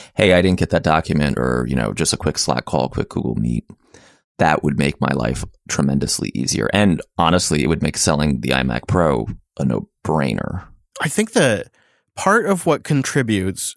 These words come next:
Speaker 2: to the iMac Pro always working when you jump on a video call, because I've experienced this myself, is that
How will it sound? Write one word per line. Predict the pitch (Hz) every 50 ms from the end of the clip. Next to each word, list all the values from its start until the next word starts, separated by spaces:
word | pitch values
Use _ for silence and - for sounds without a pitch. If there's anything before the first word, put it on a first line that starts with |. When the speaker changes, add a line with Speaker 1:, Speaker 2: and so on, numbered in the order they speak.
| _ _ -
Speaker 2:
to | - - 123 117 113 110 107 104
the | 104 107 - -
iMac | 117 127 127 127 123 117 107 101 104 _ _
Pro | - - - 135 123 117 113 110 107 104 101 101 92 - _ _ _ _ _ _ _ -
always | - 131 131 127 127 123 107 -
working | 110 113 117 - 143 131 131 120
when | 113 107
you | 104 101
jump | 98 - 113 107 110 -
on | 110 104
a | 95
video | 92 104 104 107 113 117
call, | - - 127 123 131 139 - _ _ _ _ _ _ _
because | - - 127
I've | 127 131 131 127
experienced | 123 - - - 113 110 107 104 104 -
this | - 110 101 -
myself, | - 98 98 - - 107 101 107 123 131 - - _ _ _ _ _ _ _ _ _ _
is | - 135 139 135 131 127 123 120 - - _ _ _ _ _ _ _ _
that | - 117 110 110 139 143 165 170